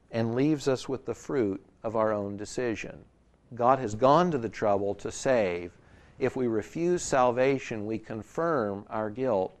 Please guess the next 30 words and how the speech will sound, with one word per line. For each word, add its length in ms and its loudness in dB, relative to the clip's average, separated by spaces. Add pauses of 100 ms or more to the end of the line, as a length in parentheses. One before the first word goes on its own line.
(340)
and 140 -4
we 120 -2
remain, 640 0
as 200 -8
John 320 -4
three 200 -6
thirty-six 580 -8
says, 280 -4 (460)
under 560 0 (180)
condemnation. 1080 -6 (360)
We 120 -6
start 500 4
there. 140 -2
It's 140 -6
not 140 -2
a 40 -6
question 460 0
of 140 -10
where 140 -2
we're 160 -2
at. 260 -2 (340)
We 120 -2
start 440 4
there. 140 0
We 140 0
live 320 6
there 200 0
until 640 2 (320)
we 120 -2
believe. 540 6